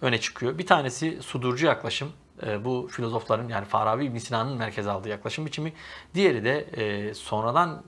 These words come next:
olma diyebileceğimiz, hudusa dayalı yaklaşım biçimi, sonradan, e, ortaya çıkma diyebileceğimiz, e, bir, e, yaratılış tasavvurunu işaret ediyor. Bununla ilgili ben canlı felsefe sözlüğü bağlamında bir videoda çekmiştim. Yaratma kavramı ve analizi ile ilgili ona da bakabilirsiniz.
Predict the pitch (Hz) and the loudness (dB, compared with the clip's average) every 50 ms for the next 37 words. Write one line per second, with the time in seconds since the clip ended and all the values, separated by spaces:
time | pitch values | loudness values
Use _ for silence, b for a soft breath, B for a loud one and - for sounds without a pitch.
0 | - - - 107 - 123 120 117 113 120 131 127 113 104 110 110 104 101 101 98 | -18 -14 -10 -2 2 4 4 4 4 6 6 6 4 4 0 0 0 0 -2 -4
1 | 101 113 104 - 69 - - b b b b b b b - 131 131 147 143 - | -4 -6 -8 -8 -10 -12 -16 b b b b b b b -2 0 0 0 4 6
2 | 196 185 143 113 107 107 120 151 165 - 160 131 113 110 - 123 - - 151 147 | 6 8 8 6 2 2 0 -2 -4 -2 0 0 0 0 2 0 0 0 -2 -4
3 | 151 196 113 - - 107 107 104 - 120 117 120 120 127 135 135 139 - b b | -4 -6 -6 -6 -6 -6 -6 -4 -2 0 0 2 2 2 0 -2 -4 -8 b b
4 | b b b b 120 110 101 101 - - - 67 62 - - - 120 113 110 - | b b b b -2 -2 -2 -2 -2 -4 -6 -8 -8 -6 -4 -2 -2 -2 -2 -2
5 | 127 135 143 139 - - - 117 - - 147 143 127 120 110 101 98 95 98 98 | -2 -2 -2 -2 -2 -2 -2 -2 2 4 4 4 4 2 0 0 0 -2 -4 -4
6 | 104 107 101 101 104 101 - - - - 110 107 101 101 107 107 107 107 107 107 | -4 -6 -8 -10 -10 -12 -16 -14 -10 -8 -6 -6 -6 -6 -6 -8 -8 -8 -8 -10
7 | 110 113 117 - 120 117 120 123 120 - - - 113 110 110 113 117 117 - - | -10 -12 -12 -10 -8 -6 -6 -6 -6 -8 -8 -8 -6 -6 -6 -8 -10 -12 -14 -14
8 | - - - 117 113 110 107 104 113 131 - - 117 - - 107 104 104 107 107 | -12 -8 -4 -2 0 0 0 -2 -2 -4 -4 -2 -2 0 0 0 0 -2 -6 -6
9 | - - - - - - - - - - B B B B B B B - 220 247 | -6 -4 -6 -6 -8 -10 -12 -12 -12 -12 B B B B B B B 0 2 2
10 | 226 196 170 190 190 190 185 175 139 147 143 147 160 156 - 156 147 147 - - | 2 0 2 4 4 4 4 4 4 4 4 4 4 4 4 4 4 4 0 0
11 | - 175 156 - 143 131 123 123 135 135 135 120 - 113 - 123 120 117 120 135 | 0 0 2 0 -2 -2 -2 -2 -2 -2 -2 0 4 6 6 8 6 4 2 0
12 | 165 156 147 131 131 131 135 127 123 156 151 - - - 147 117 - - 131 - | -2 -2 -2 -4 -4 -2 0 0 0 0 0 0 -2 -2 -2 -6 -6 -4 -6 -4
13 | - 127 117 123 127 127 - 160 175 170 - - - - 120 117 120 123 123 131 | 0 2 4 4 2 4 4 4 4 4 4 0 4 8 8 8 8 6 2 2
14 | 165 196 202 175 151 123 117 - 120 120 120 127 135 151 165 127 104 101 110 139 | 2 2 2 4 4 4 4 4 2 0 0 -2 -2 -2 -2 -2 -2 -2 -2 0
15 | 143 135 135 123 113 123 139 135 120 113 - - 117 110 110 101 - 110 110 - | 2 2 2 2 4 2 2 6 4 4 6 6 2 2 2 -6 -6 -6 -8 -8